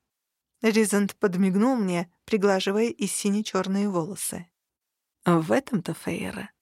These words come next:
и заключается главный вопрос". Я поняла, что к загадке Амаранты добавилась еще одна.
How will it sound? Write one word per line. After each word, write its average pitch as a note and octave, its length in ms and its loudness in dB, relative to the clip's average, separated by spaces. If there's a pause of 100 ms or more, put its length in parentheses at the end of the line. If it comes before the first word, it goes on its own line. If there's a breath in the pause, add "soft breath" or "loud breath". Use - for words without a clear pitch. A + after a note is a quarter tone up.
(100)
и G3 80 2
заключается A#3 760 -2
главный F3 360 -2
вопрос". - 560 -10 (960)
Я A#3+ 260 6
поняла, D4+ 460 6
что C#4 200 0
к A3 80 -2
загадке F#3+ 520 2
Амаранты G#3 640 2
добавилась F3+ 680 0
еще G3 360 -2
одна. D#3 500 -8